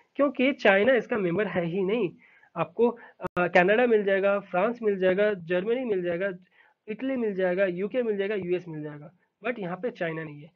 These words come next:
Russia जब हुआ करता था, तभी जी एट से कहलाया था, जाता था, but Russia के जाने के बाद जी सेवन है, जो कि ये countries ही हैं, ठीक है। But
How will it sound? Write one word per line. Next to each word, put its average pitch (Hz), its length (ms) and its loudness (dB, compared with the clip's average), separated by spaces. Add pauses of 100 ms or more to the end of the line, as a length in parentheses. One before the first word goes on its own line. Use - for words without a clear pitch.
(360)
Russia 214 360 0
जब 247 200 -2
हुआ 208 240 0
करता 190 300 -4
था, 196 180 -6
तभी 208 420 -6 (340)
जी 175 360 -4
एट 220 120 2
से 208 160 -8
कहलाया 202 460 -4
था, 202 180 -8
जाता 185 300 -4
था, 233 200 -12 (260)
but 196 220 -6
Russia 196 280 -2
के 233 100 -2
जाने 185 260 0
के 180 80 -8
बाद 196 200 -2
जी 175 200 -6
सेवन 175 280 -2
है, 165 200 -6
जो 170 120 -6
कि 269 140 -10
ये 165 300 -6
countries 151 480 -10 (140)
ही 170 80 -6
हैं, 170 240 -4
ठीक - 380 -4
है। 254 160 2 (320)
But 208 120 2